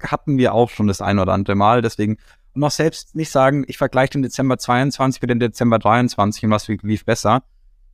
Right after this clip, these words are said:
Das hat in aller Regel keinen Sinn, weil die Markt-, also ist ja auch logisch, selbst wenn die Se-, Seite gleich bleibt, die Nutzer verändern sich, es sind Marktbedingungen, die sich verändern, es sind neue Konkurrenten, da haben sich Preise verändert. Deswegen, äh, völlig bei der, völlig bei dir, Tests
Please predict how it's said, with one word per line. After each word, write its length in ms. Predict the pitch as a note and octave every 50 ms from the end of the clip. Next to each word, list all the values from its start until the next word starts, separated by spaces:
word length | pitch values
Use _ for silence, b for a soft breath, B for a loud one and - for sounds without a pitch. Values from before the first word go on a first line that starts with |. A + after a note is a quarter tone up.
| _ _ _
Das 200 | - A2+ - -
hat 140 | C3 G#2+ A2
in 120 | A2 G#2+
aller 260 | - G#2+ A2+ A#2 A2
Regel 200 | A2 A2+ A2+ A2
keinen 200 | - - A#2+ A2
Sinn, 160 | A2 - A#2+ A#2
weil 100 | A2+ A#2
die 80 | A#2+
Markt-, 320 | A2 G#2 G#2 A2 - - - _ _
also 180 | - B2 D3 - - - - _ _ _ _ -
ist 160 | D#3+ - F#3
ja 60 | E3
auch 60 | -
logisch, 220 | D3 D3 C#3+ C3+ -
selbst 180 | D3 C#3 -
wenn 100 | D3+ D3
die 60 | C#3+
Se-, 240 | - - C#3+ C3+ C3
Seite 300 | C3 - C3+ C3+ - D3
gleich 220 | - G2 G2+ - -
bleibt, 120 | G2 -
die 60 | A#2
Nutzer 300 | A#2+ C3+ C#3 - - B2
verändern 340 | - - F2+ F#2+ F#2+ F#2 F#2
sich, 160 | - - G2
es 140 | A#2 A2+ -
sind 120 | - A#2+
Marktbedingungen, 540 | A2+ A2 A#2+ - - _ A#2+ A2 G#2+ G2+ G2
die 60 | F#2+
sich 100 | F2+ -
verändern, 220 | - D#2 F2 F#2+ F#2
es 80 | -
sind 100 | - G#2+
neue 160 | G#2 G#2+ A2 A2
Konkurrenten, 500 | - B2 A#2+ G#2+ A#2+ A#2+ C3+ B2+ - A#2+
da 160 | G#2+ G#2 -
haben 120 | A#2 A2
sich 100 | - G#2+
Preise 320 | - A#2 A2+ B2 B2 - -
verändert. 380 | - G2 F#2 F#2+ F#2+ F#2 - _ _ _ _ _ _ _ _ _ -
Deswegen, 400 | - A#2+ B2 A#2+ A#2+ A#2 G#2 - _ _
äh, 220 | A#2+ A2 G#2+ - - - -
völlig 400 | - - - C3 C3+ C#3+ - -
bei 120 | A#2+ A#2
der, 180 | A#2 G#2 - - - _ _ _
völlig 280 | - B2 B2 B2+ A#2+ -
bei 120 | A#2 G2+
dir, 340 | F#2+ A2 A2 A2 A2 G2 - _ _ _ -
Tests 380 | - C3+ B2+ - - - -